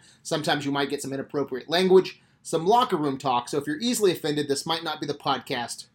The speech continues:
for you. All right, guys, Venom two, Let There Be Carnage. It just came out, and it is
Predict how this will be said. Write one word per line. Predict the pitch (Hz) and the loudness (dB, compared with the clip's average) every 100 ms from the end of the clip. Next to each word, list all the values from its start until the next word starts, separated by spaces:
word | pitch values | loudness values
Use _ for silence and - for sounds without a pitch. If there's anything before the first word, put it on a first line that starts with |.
| _ | _
for | 139 | -6
you. | 127 113 - _ _ _ _ _ _ _ - | -4 -6 -10 _ _ _ _ _ _ _ 0
All | 165 | 4
right, | 160 147 | 4 4
guys, | 147 147 - - | 2 2 -4 -8
Venom | 147 214 233 208 | 8 8 8 2
two, | - 190 185 170 143 | 4 6 6 6 0
Let | 143 160 | 0 2
There | 170 | 2
Be | 151 | 0
Carnage. | 147 147 143 143 139 - | 0 0 2 2 0 -8
It | 143 135 | -8 -4
just | 160 - | -2 0
came | 160 143 | 0 2
out, | 139 135 - _ _ | 0 0 -8 _ _
and | 147 147 147 | -2 -2 0
it | 143 208 214 | 8 8 10
is | 196 175 165 - | 8 8 4 -4